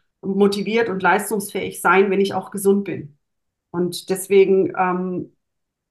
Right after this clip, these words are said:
finde ich das fast wirklich sehr, sehr schön, ähm, zusammen, ähm, was unglaublich wichtig ist, ähm, auf, auf dem Weg zur Zielerreichung. Und das Letzte,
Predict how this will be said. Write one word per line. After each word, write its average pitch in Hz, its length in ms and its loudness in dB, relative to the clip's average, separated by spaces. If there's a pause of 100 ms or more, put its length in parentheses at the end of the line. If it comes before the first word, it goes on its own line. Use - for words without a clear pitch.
(540)
finde 202 220 2
ich 196 140 -2
das - 380 -2 (320)
fast 208 360 -2
wirklich 202 420 0
sehr, 202 160 2
sehr 202 160 -2
schön, 190 500 0
ähm, 180 300 -2
zusammen, 180 760 0 (440)
ähm, 175 560 -2
was - 220 -8
unglaublich 185 560 -2
wichtig 175 340 -10
ist, 160 300 -6
ähm, 160 420 -6
auf, 156 360 -10 (220)
auf 175 240 -2
dem 160 260 -2
Weg 170 380 -2 (520)
zur - 200 -8
Zielerreichung. 151 920 -4 (920)
Und 170 200 0
das 160 140 -6
Letzte, 185 600 0